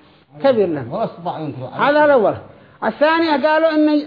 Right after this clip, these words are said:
Speaker 1: يعني الكيد الثاني أرادوا إنهم يحرقوه،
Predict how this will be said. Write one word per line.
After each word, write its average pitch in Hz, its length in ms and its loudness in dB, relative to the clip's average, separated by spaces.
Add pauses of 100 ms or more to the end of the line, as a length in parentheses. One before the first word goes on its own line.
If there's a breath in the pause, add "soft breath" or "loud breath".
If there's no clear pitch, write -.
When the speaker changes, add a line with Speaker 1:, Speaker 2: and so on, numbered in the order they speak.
Speaker 1:
يعني 262 720 -2
الكيد 247 340 2
الثاني 220 460 0
أرادوا 254 340 0
إنهم 254 240 2
يحرقوه، 254 460 0